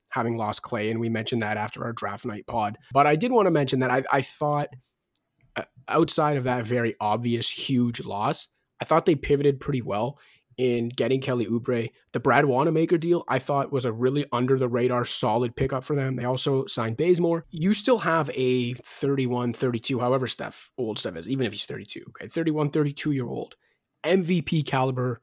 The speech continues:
talent at the tail end of his prime. For a lot of teams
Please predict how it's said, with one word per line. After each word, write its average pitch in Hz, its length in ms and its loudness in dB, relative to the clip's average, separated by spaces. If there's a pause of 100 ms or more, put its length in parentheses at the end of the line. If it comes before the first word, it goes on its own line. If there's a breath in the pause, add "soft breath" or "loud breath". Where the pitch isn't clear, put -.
talent 110 460 0
at 131 100 2
the 143 100 -6
tail 151 480 0
end 127 200 0
of 127 80 -4
his 120 120 -4
prime. - 440 -4 (1200)
For - 180 0
a 185 80 2
lot - 200 0
of 311 100 0
teams 277 460 2